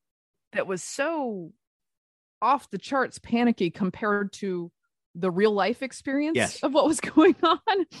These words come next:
Speaker 1: By the way, here's Fauci on, uh, on State of the Union telling
Speaker 2: Mm.
Speaker 1: Jake Tapper that indeed this is very transmissible. Uh, you won't be surprised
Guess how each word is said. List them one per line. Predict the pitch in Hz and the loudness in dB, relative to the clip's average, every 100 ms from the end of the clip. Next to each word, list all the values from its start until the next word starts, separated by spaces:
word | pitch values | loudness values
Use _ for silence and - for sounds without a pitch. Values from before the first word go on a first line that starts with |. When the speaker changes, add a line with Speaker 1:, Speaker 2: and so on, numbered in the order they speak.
| 220 320 | -20 -6
Speaker 1:
By | 233 247 | 2 6
the | |
way, | 240 | 6
here's | 247 277 262 | 4 -2 -4
Fauci | 220 208 208 208 180 | -2 -2 -2 -2 -2
on, | 175 | -2
uh, | 175 170 156 | -4 -6 -4
on | 175 175 | -4 -4
State | - 190 | 0 0
of | 180 | 0
the | 175 | -2
Union | 185 185 180 | 0 0 0
telling | - 180 175 170 165 | 0 0 0 -2 -6
Speaker 2:
Mm. | - - _ | -10 -16 _
Speaker 1:
Jake | - 196 - | 0 0 2
Tapper | 196 175 175 | 0 2 0
that | 175 | 0
indeed | 175 175 226 247 226 208 _ _ _ 190 | 0 0 0 -2 -2 -6 _ _ _ -4
this | - | 0
is | 277 269 | 0 2
very | 262 247 | 2 0
transmissible. | 233 233 196 196 190 185 185 175 175 _ _ _ _ _ - | 0 0 0 -2 -2 -2 -2 -2 -4 _ _ _ _ _ -2
Uh, | 175 170 | 0 0
you | 202 | 0
won't | 254 254 | 0 0
be | |
surprised | 240 202 214 190 185 - - | -4 -4 0 0 -2 -6 -20